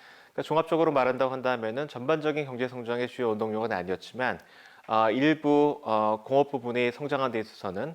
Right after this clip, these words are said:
어느 만큼 중요한 역할을 했다라고 평가를, 아, 할 수가 있겠습니다. 또 다른 그 의문은 당시 영국이 지배하고 있었던 영국 제국이, 에, 산업혁명 완수에 있어서 얼마나 중요한 역할을 했나, 아, 하는 것이죠.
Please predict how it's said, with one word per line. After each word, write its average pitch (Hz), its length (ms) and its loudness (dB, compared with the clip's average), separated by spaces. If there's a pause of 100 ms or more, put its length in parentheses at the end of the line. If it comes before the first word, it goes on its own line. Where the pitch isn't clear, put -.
어느 123 280 -4
만큼 127 220 0
중요한 123 280 -2
역할을 107 300 -4
했다라고 98 800 -6
평가를, 113 640 -2
아, 104 120 -14
할 107 120 -14
수가 - 240 -4
있겠습니다. 90 600 -8 (240)
또 202 180 6
다른 180 440 0
그 147 460 2
의문은 131 680 -2 (100)
당시 139 300 -4
영국이 127 720 0 (120)
지배하고 131 380 2
있었던 123 520 -2
영국 110 340 -4
제국이, 107 680 -2 (180)
에, 104 280 -2
산업혁명 127 720 -2
완수에 113 320 0
있어서 107 540 -2
얼마나 123 280 0
중요한 135 320 -2
역할을 110 460 -2
했나, 101 460 -6
아, 95 260 -6
하는 117 140 -12
것이죠. - 440 -6